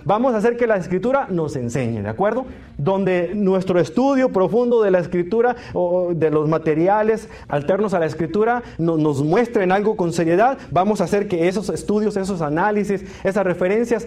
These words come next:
hablen, eh, sobre los hechos, ¿verdad? Y donde yo diga que es mi opinión, algún aspecto, yo voy a decirle a usted que esa es mi opinión personal. Vamos a tratar de hacer un estudio serio, un estudio que realmente nos muestre a nosotros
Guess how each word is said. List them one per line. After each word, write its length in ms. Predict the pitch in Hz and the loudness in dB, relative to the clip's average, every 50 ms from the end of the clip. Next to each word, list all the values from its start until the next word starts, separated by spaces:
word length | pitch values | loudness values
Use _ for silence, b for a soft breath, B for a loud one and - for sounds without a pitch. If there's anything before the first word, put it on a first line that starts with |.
| B B B | B B B
hablen, 600 | - 170 185 196 202 175 185 170 135 117 104 B B B | 2 4 4 4 4 4 4 2 2 0 -2 B B B
eh, 260 | B 147 143 - 117 147 | B -4 -4 -4 -6 -2
sobre 200 | - 170 160 156 | -2 0 2 2
los 220 | 147 139 127 147 | 2 2 2 2
hechos, 320 | 165 151 - - 127 113 113 | 0 0 0 -2 -4 -2 -2
¿verdad? 320 | 131 127 143 151 160 151 B B B B B | 0 2 2 2 2 0 B B B B B
Y 60 | - 170 | 0 0
donde 300 | 190 196 185 185 190 180 | 2 2 2 2 2 4
yo 100 | 214 240 | 4 4
diga 300 | 240 240 247 247 233 233 | 4 4 4 2 2 4
que 100 | 208 214 | 2 4
es 100 | 214 214 | 4 4
mi 120 | 220 226 | 4 4
opinión, 560 | 220 220 214 185 175 185 214 233 247 262 233 | 2 2 2 2 2 4 4 4 4 4 4
algún 200 | 214 196 208 220 | 2 2 2 0
aspecto, 360 | 220 214 - 240 233 233 247 | 0 0 0 0 0 2 0
yo 180 | 220 185 214 220 | 0 2 2 2
voy 140 | 226 240 233 | 2 2 2
a 20 | |
decirle 280 | 226 220 220 226 226 226 | 0 0 0 0 0 2
a 20 | |
usted 180 | 220 233 226 226 | 2 2 0 2
que 120 | 226 220 | 0 0
esa 120 | 208 220 226 | 0 0 -2
es 140 | 226 226 B B B - | -2 -4 B B B -2
mi 140 | 160 185 190 | 0 2 2
opinión 400 | 185 - 170 151 170 180 185 170 | 2 2 0 0 0 0 0 -2
personal. 560 | 185 196 175 175 165 143 139 127 113 101 101 B B B B | -2 -2 -2 -2 -2 -2 -2 -4 -4 -6 -8 B B B B
Vamos 240 | - 196 226 269 254 | -2 0 0 0 0
a 80 | 247 185 | 0 -2
tratar 240 | 202 185 196 214 220 | -2 -2 0 -2 -2
de 60 | 220 | 0
hacer 140 | 190 220 233 | 0 0 0
un 80 | 226 | 0
estudio 320 | 208 180 214 233 208 220 196 | -2 -2 -2 0 0 0 -2
serio, 480 | - - 202 233 233 185 151 117 95 B B B B B | -2 -2 0 0 2 0 -2 -4 -4 B B B B B
un 160 | 180 214 233 | -2 0 0
estudio 420 | 226 233 233 226 220 220 233 - | 0 0 0 0 0 0 0 0
que 120 | - 190 175 | 0 0 2
realmente 420 | 190 202 214 220 226 233 233 233 | 2 2 2 2 0 0 0 0
nos 220 | 202 175 147 135 | 0 0 -2 0
muestre 400 | 160 175 208 262 254 254 254 254 | 0 2 2 2 2 2 0 0
a 20 | 226 | 0
nosotros 540 | 202 175 - 160 156 151 175 214 220 220 | 0 0 0 0 0 2 0 0 0 -2